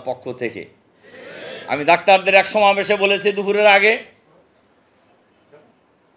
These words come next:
সব আন্দোলনের জন্যই আলাদা করে মোটিভেশন লাগে, নির্দেশ লাগে।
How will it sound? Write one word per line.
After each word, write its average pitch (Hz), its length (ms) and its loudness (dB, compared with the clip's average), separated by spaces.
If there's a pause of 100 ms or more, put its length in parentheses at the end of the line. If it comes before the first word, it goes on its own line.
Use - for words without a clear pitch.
(640)
সব 294 260 6
আন্দোলনের 262 640 2
জন্যই 254 380 4
আলাদা 254 360 4
করে 247 200 2
মোটিভেশন 247 540 0
লাগে, 226 320 4
নির্দেশ 247 480 4
লাগে। 208 380 4